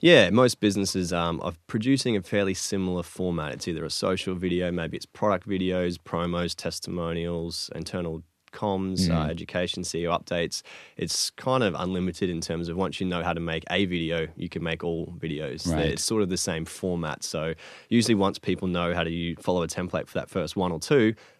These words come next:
Speaker 1: then they just go away and start creating their own because they understand the, the format of how a video is put together.
Speaker 2: So, uh,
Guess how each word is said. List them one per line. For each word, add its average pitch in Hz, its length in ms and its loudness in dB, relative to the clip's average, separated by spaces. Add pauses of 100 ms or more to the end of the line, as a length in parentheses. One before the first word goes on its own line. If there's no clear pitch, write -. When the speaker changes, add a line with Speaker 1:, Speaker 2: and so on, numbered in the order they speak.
Speaker 1:
then 123 120 6
they 104 100 6
just 92 180 0
go 85 160 0
away 82 160 0
and 80 100 -4
start - 240 -6
creating 73 280 -6
their 76 120 -6
own - 160 -10
because 76 380 -8
they 80 60 -4
understand 78 580 -6
the, 73 200 -6
the - 80 -8
format 80 400 -6
of 78 120 -12
how - 180 -4
a 78 60 -10
video 78 240 -6
is - 100 -8
put - 160 -14
together. 78 340 -8 (300)
Speaker 2:
So, 160 300 8 (140)
uh, 76 260 -8